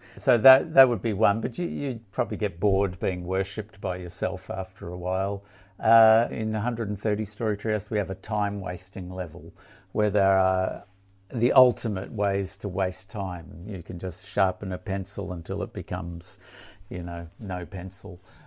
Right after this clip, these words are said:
You can poke each other with sticks. Uh, we've, we've got it all. And, uh, so that would be a good place because you'd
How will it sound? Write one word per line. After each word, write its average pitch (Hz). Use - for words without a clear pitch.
You 104
can 95
poke 98
each 92
other 92
with 87
sticks. -
Uh, 92
we've, 113
we've 110
got 95
it 90
all. 82
And, 98
uh, 95
so 120
that 147
would 208
be 175
a 131
good 117
place -
because 101
you'd 90